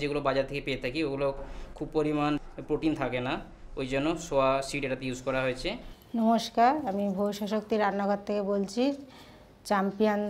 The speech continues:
Speaker 2: এই template one champion thali থেকে আমি vegetable pancake করে দেখাবো। তো vegetable pancake করতে লাগছে আমার দু চামচ আটা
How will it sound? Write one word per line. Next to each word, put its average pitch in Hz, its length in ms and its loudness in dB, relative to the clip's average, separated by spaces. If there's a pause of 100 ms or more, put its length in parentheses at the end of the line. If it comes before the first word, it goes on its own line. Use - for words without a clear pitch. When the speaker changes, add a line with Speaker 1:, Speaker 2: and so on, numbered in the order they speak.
(140)
Speaker 2:
এই 196 60 2 (160)
template 208 460 4
one 220 160 4 (120)
champion 202 440 2 (100)
thali 202 280 0
থেকে 214 200 4 (280)
আমি 196 120 0 (120)
vegetable 214 480 4 (100)
pancake 196 420 2 (120)
করে 214 180 2 (160)
দেখাবো। 165 340 -4 (960)
তো - 60 0 (120)
vegetable 220 480 10
pancake 214 460 6
করতে 220 260 0 (100)
লাগছে 214 300 8 (100)
আমার 233 260 8 (640)
দু 226 80 6 (140)
চামচ 220 340 4 (140)
আটা 240 260 10